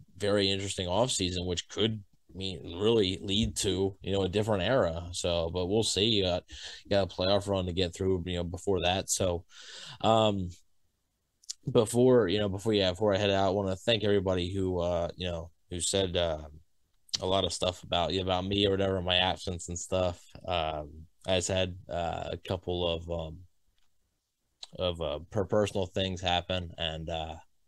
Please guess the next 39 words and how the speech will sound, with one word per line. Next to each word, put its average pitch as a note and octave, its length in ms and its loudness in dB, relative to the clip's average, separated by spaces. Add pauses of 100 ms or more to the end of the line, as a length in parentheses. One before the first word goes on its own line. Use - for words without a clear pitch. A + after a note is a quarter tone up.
(460)
so F#2+ 160 2
I G2 100 4
just, G#2+ 160 -4
just A#2+ 180 0
wanna A2 180 4
thank G2+ 280 0
everybody, F2+ 640 0
and, E2+ 340 -6
um, D#2+ 420 -8 (200)
yeah, E2+ 120 -2
I - 20 2
appreciate F#2 400 0
you F2 120 0
guys. F2 480 0 (580)
You G2 100 2
guys F#2+ 160 2
were F#2 60 -2
great F#2+ 260 0
for G2 120 0
us F2+ 120 -2
in F#2 80 -6
twenty F#2 240 -2
twenty-two, F2 600 -2
and, E2+ 180 -4
uh, E2 300 -2
hope F#2 220 -6 (140)
to - 80 -16
be F2+ 100 0
even F2 200 -2
better F2 220 0
in E2+ 100 -4
twenty E2+ 180 -4
twenty-three. E2 420 -6
So E2+ 360 -8
just G2 160 -12
wanna F2 200 -4
thank D#2+ 220 -6
you - 60 -10
all. - 180 -10